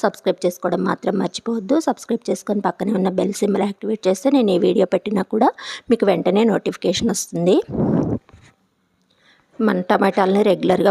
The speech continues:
మనం వంటలో ఎక్కువ యూజ్ చేస్తుంటాం కదా. బయట నుంచి టమాటాలు తీసుకొచ్చినప్పుడు సరిగ్గా అవి స్టోర్ చేయకపోతే టమాటాలు త్వరగా పాడైపోతాయి. ఒక్కొక్కసారి టమాటాల కాస్ట్ కూడా చాలా ఎక్కువ ఉంటుంది కదా. అలాంటప్పుడు కొన్ని టిప్స్ అయితే ఫాలో చేసి,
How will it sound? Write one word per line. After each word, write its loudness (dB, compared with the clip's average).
మనం 0
వంటలో 2
ఎక్కువ 2
యూజ్ 2
చేస్తుంటాం 0
కదా. 2
బయట 2
నుంచి 2
టమాటాలు 2
తీసుకొచ్చినప్పుడు 2
సరిగ్గా 2
అవి 4
స్టోర్ 2
చేయకపోతే 0
టమాటాలు 2
త్వరగా 4
పాడైపోతాయి. 2
ఒక్కొక్కసారి 2
టమాటాల 0
కాస్ట్ 0
కూడా 2
చాలా 0
ఎక్కువ 2
ఉంటుంది -4
కదా. 4
అలాంటప్పుడు 4
కొన్ని 4
టిప్స్ 2
అయితే 4
ఫాలో 4
చేసి, 0